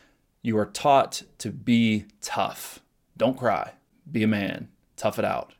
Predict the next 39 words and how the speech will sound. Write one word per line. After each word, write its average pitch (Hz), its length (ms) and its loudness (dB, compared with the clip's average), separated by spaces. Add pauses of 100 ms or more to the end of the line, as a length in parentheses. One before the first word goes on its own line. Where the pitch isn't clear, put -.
(120)
Keep - 260 -6
going. 98 440 -4 (480)
Push - 320 2
through, 101 340 -4 (160)
right? 120 300 0 (260)
That's - 160 -4
what 123 160 0
we 113 100 0
do 113 360 4
on 104 220 2
the 101 60 0
sports 139 300 0
field. 127 220 2
That's 110 160 2
what 113 140 4
we 113 100 0
do 110 140 2
in 104 80 2
the 104 60 2
gym. 110 460 0 (500)
And 113 160 -2
guys, 131 240 6
this 143 160 -2
is 127 140 0
essential. - 640 -2 (840)
This 135 160 0
is 120 120 0
an 107 120 2
essential 175 520 0
part 135 220 6
of 120 140 4
masculinity. 113 640 0
We 110 160 -2
don't 127 360 0
need 131 240 0
to - 120 -4
knock 107 480 0
this, - 560 -6 (500)
okay? 113 420 -2